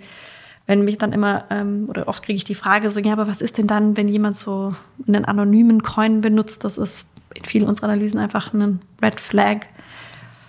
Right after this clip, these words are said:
Was ist wohl, wenn jemand explizit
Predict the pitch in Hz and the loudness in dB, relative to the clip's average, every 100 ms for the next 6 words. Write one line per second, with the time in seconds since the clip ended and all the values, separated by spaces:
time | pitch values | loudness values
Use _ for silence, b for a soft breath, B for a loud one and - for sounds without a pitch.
0 | B B B _ 220 208 - 240 - 208 | B B B _ -2 -2 -2 -2 -2 4
1 | 202 196 202 196 202 196 190 202 - 202 | 4 4 2 0 0 -2 -2 -4 -6 -10
2 | - 196 - 208 202 - | -6 -8 -6 -4 -4 -8